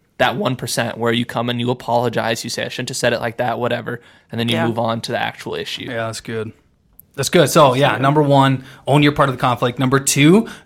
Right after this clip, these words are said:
Speaker 3: go directly to the person. Uh, often issues are mishandled, and we don't do this well because we would rather talk about someone to someone else rather to,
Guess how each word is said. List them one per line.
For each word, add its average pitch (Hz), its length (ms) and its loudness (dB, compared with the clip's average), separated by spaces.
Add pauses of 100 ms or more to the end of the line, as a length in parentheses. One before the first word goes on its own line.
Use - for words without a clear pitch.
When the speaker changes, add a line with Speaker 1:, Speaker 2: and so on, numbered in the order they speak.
Speaker 3:
go 139 160 6
directly 147 500 2
to 139 160 -4
the 123 120 -6
person. 110 480 -8 (260)
Uh, 120 80 -2
often 151 480 4
issues 156 320 4
are 139 100 6
mishandled, 139 460 2
and 135 100 4
we 127 80 2
don't 135 280 2
do 131 120 4
this 127 220 0
well 127 140 4
because 135 320 -2
we 131 180 0
would 127 180 2
rather 123 220 0
talk 127 240 0
about 120 380 0
someone 131 460 0
to 131 180 -4
someone 120 260 -2
else 127 160 -2
rather 120 220 0
to, 127 340 -6